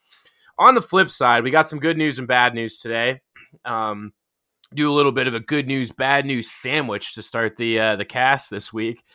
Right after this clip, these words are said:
<laughs> But the bad news was that we got some more information on Lucas Frazier, the other freshman who we mentioned last week has been particularly glued to the pine in the first four games so far. And frankly, what we learned about him was that he's been s-,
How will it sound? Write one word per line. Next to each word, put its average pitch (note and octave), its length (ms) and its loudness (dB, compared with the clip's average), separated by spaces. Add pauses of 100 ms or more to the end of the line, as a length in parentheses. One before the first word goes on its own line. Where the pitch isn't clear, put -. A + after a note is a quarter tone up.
(200)
<laughs> C3 180 -10
But D#3+ 280 -2 (600)
the D3+ 80 -8
bad G#3 340 10
news F#3+ 280 2
was D#3+ 140 0
that D3+ 160 2
we D3 220 -2
got D3+ 280 4
some D3+ 120 -8
more C3+ 200 2
information B2+ 500 -4
on A#2 120 -4
Lucas B2 280 -4
Frazier, C3 480 -2
the A2+ 200 -8
other B2+ 340 0
freshman B2 560 -6
who A#2 220 -4
we A#2 180 -4
mentioned A2+ 380 -6
last D#3 340 2
week C3+ 300 -6
has B2+ 180 -8
been B2 220 -6
particularly C3+ 880 -4
glued B2 480 -2
to C3+ 80 -6
the G#2 100 -14
pine A2 600 0 (320)
in A#2 100 -6
the A2+ 60 -4
first C3+ 320 -4
four A#2+ 180 -6
games A#2+ 320 -4
so G#2+ 140 -8
far. B2 500 4 (560)
And E3 400 4
frankly, B3 300 6
what F3+ 60 8
we C#3+ 140 6
learned C#3+ 200 4
about B2 240 6
him A#2+ 100 -2
was A#2+ 140 -4
that A#2+ 120 -6
he's A#2+ 160 -8
been B2 140 -4
s-, - 180 -10